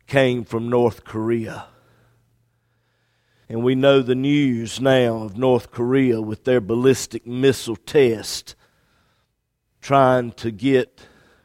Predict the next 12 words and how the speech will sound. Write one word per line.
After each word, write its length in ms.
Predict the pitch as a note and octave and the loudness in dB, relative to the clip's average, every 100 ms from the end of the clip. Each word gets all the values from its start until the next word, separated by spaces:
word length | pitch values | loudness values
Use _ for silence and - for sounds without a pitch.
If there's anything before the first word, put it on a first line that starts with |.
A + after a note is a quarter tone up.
| _ _ _ _ _ _ _ _ _ _ | _ _ _ _ _ _ _ _ _ _
a 120 | G#2+ A#2+ | -6 -2
nuclear 500 | C#3+ D3 C#3+ C3+ B2 | 0 0 2 4 4
warhead 880 | B2 C#3 C#3 A#2+ G#2+ B2+ A2 G#2 | 2 0 2 2 4 2 2 -4
strapped 600 | G2 - C3+ C3+ B2 - - | -12 -4 2 4 4 2 -6
to 80 | |
the 160 | A#2+ A#2+ | -4 -4
end 360 | C3+ C3+ C3 A#2+ | -2 0 0 -2
of 120 | A2+ | -2
one 200 | B2+ B2+ | -2 0
of 100 | A#2+ | 2
those 400 | B2 B2 A#2 - | 4 4 2 -4
missiles. 1080 | A#2 C3+ B2 - G#2 F#2+ - - - - | 0 2 2 -2 -14 -16 -20 -20 -18 -20